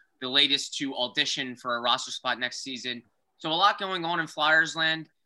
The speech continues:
but it was very cool to see Claude Giroux climb those, uh, climb the ladder of franchise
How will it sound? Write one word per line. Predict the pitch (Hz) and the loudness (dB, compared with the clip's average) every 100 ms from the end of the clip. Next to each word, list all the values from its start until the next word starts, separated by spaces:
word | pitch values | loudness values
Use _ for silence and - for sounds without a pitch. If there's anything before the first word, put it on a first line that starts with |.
| _ _ - | _ _ 0
but | 135 131 | 0 2
it | |
was | 139 135 | -2 2
very | 165 160 | 4 4
cool | - 160 | 0 -4
to | 139 | -4
see | - | -6
Claude | 135 - 139 135 | -8 -4 -2 -2
Giroux | 120 131 131 127 117 _ _ _ | -4 -4 -2 -4 -10 _ _ _
climb | 139 135 135 | 0 2 2
those, | 131 123 123 113 | -2 -2 -4 -4
uh, | 123 117 117 - _ _ - | -2 0 0 -4 _ _ 0
climb | 185 185 | 2 2
the | 156 | 6
ladder | 160 160 123 | 6 6 4
of | 117 - _ | -2 -12 _
franchise | 160 143 139 131 117 | 0 0 2 0 0